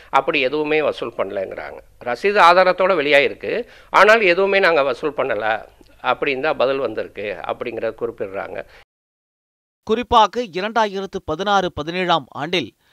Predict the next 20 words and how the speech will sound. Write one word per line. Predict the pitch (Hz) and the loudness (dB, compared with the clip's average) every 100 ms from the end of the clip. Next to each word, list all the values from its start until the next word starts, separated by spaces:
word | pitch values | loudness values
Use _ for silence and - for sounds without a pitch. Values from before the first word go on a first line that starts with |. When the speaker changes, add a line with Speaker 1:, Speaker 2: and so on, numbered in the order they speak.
| _ - | _ -2
Speaker 2:
பள்ளி | 175 226 247 | -2 0 -4
கல்வித்துறை | 220 202 208 202 196 185 | -2 -2 -2 -2 -2 -4
சார்பாக | - 160 165 180 175 | 0 0 4 0 2
அனுப்பப்பட்ட | 156 165 190 175 170 | -2 -2 -8 -10 -8
சுற்றறிக்கையில் | 170 151 - 175 160 139 139 165 _ _ _ _ | -8 -8 -6 -6 -6 -8 -8 -8 _ _ _ _
ஒவ்வொரு | 156 190 233 240 | -4 -2 4 4
மாணவர்களுக்கு | 185 143 170 226 226 214 185 170 - 160 196 _ _ _ | 2 2 2 2 0 -2 -2 -4 -4 -6 -6 _ _ _
பெற்றோர் | - 202 - 254 254 - | -4 -4 -4 2 2 2
ஆசிரியர் | 151 185 - 214 208 | 4 4 4 -6 -6
கழகம் | 185 175 170 165 | -2 -2 -2 -4
சார்பில் | - 127 151 170 107 _ _ _ - | -6 -6 -4 -6 -8 _ _ _ -6
எழுபது | 170 226 247 254 | -2 0 0 0
ரூபாய் | 214 208 202 175 | 2 2 2 0
வசூலிக்கலாம் | 143 - 233 220 208 185 160 | -4 -6 -8 -6 0 -2 -2
என | 147 156 147 - | -6 -6 -6 -8
சொல்லப்பட்டிருந்தது. | 185 185 135 120 123 139 143 - _ _ | -8 -8 -10 -12 -6 -4 -4 -6 _ _
ஆனால் | 135 147 147 175 - _ _ | -6 0 2 2 0 _ _
அது | - 175 175 208 | 2 2 2 -4
பின்பற்றப்படவில்லை | 214 247 285 269 240 233 202 196 190 | -6 -4 -4 -4 -4 -4 -2 -2 -2
என்பதை | 180 170 170 160 | -2 0 0 0